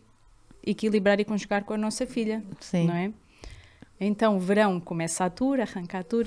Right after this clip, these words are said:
Speaker 2: <laughs>
Speaker 1: ele vem um dia, vai três, vem outro, vai cinco. E eu pensei, não, olha, vou pegar nela.
Speaker 2: É que vocês estavam desabituados a isso, disso, não é?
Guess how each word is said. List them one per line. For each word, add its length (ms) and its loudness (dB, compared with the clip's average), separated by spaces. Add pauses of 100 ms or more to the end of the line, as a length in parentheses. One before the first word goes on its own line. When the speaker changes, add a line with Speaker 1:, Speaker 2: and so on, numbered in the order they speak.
Speaker 2:
<laughs> 40 8
Speaker 1:
ele 200 6
vem 220 2
um 120 4
dia, 280 2
vai 400 -4
três, 500 -6
vem 280 0
outro, 260 -2
vai 120 -2
cinco. 420 -10 (440)
E 120 -2
eu 60 0
pensei, 360 -6
não, 200 -2
olha, 280 -8 (520)
vou 420 4
pegar 300 0
nela. 340 4
Speaker 2:
É 60 6
que 60 4
vocês 240 8
estavam 440 6 (140)
desabituados 840 8
a 60 6
isso, 360 4
disso, 340 6
não 100 8
é? 240 2